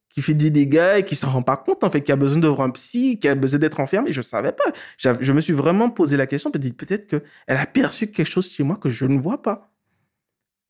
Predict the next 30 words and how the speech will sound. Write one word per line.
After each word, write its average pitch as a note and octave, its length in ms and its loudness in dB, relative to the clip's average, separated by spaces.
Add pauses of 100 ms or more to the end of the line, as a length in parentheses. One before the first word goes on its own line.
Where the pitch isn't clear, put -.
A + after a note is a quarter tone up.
(360)
Il - 40 -20
a - 20 -20
fallu C#3 200 2
le C#3+ 100 2
temps C#3 200 0
de C3 300 -2
digérer, C#3 680 -2 (680)
d'écouter E3 580 0
les D3 160 2
avis D3 500 0 (340)
autres, - 360 -2 (800)
d'écouter C#3 400 -2
les D3 140 4
gens C#3 100 2
qui C3+ 100 -10
sont C#3+ 140 -4
proches, - 520 -4
qui C3+ 100 -2
me B2 100 0
connaissent C#3+ 300 -2
depuis C#3 200 -4
des C3+ 180 -2
années, C#3+ 260 -2 (920)
d'écouter C#3+ 580 -2
les D3+ 120 2
gens D3+ 120 0
qui D3 100 -4
me C#3 140 2
disent, « D3+ 220 -6
Mec, D#3+ 260 -2